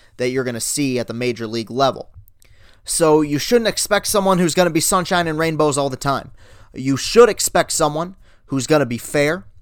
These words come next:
You should expect someone who's gonna be entertaining, who's gonna be funny, who's gonna do their homework,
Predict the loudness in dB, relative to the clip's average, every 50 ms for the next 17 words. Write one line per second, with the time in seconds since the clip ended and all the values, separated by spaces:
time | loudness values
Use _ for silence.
0 | -20 -20 -20 -20 -20 _ _ _ _ -14 -12 -10 -8 -8 -8 -6 -6 -6 -2 -2
1 | -2 0 0 -2 -2 -2 -2 -4 -4 -4 -2 -2 -2 -2 -2 -2 -4 -4 -4 -6
2 | -4 -2 -2 -2 -2 -2 -6 -10 -12 -18 -20 _ _ -18 -14 -10 -8 -8 -8 -8
3 | -12 -14 -16 -14 -6 -2 -2 -2 0 -2 -6 -12 -16 -20 -20 _ _ -12 -10 -10
4 | -6 -4 -4 -4 -4 -4 -4 -4 -2 -2 -2 0 0 0 0 0 -2 -4 -6 -8